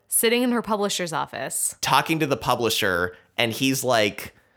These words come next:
Speaker 2: "Wait, so"
Speaker 1: Who does she marry?
Speaker 2: Yeah.
Speaker 1: <laughs>
Speaker 2: "Who does she marry?" And Jo goes,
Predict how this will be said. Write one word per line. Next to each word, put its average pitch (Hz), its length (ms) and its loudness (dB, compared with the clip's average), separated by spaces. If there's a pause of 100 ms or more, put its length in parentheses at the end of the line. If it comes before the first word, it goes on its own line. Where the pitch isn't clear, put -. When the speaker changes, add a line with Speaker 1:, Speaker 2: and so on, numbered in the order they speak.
(840)
Speaker 2:
"Wait, 131 400 4
so" 107 720 4
Speaker 1:
Who 247 100 0
does 220 140 0
she 220 140 0
marry? 170 500 -2 (160)
Speaker 2:
Yeah. 85 340 2
Speaker 1:
<laughs> 359 1000 4
Speaker 2:
"Who 165 160 4
does 165 80 2
she 165 120 2
marry?" 135 420 4
And 120 240 -2
Jo 123 260 4
goes, 113 580 2